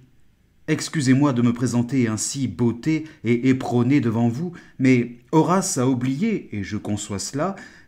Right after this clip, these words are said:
que nous avons pour aujourd'hui une partie de chasse à courre, avec des Anglais, » continua-t-il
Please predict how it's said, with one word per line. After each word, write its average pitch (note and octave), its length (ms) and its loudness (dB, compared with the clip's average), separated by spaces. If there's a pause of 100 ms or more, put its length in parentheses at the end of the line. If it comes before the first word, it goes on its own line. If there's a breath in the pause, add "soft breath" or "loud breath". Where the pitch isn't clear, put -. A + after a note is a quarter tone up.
que C3+ 460 4 (180)
nous D3 340 2
avons D3+ 280 0
pour C3 180 -4
aujourd'hui C3 640 0
une C#3 200 0
partie D#3+ 260 -4
de C3 80 0
chasse C#3+ 280 -4
à A#2+ 80 -2
courre, A#2+ 360 -4 (340 loud breath)
avec C#3 260 0
des B2 280 2
Anglais, » D3 640 0 (640 loud breath)
continua-t-il G#2+ 880 -6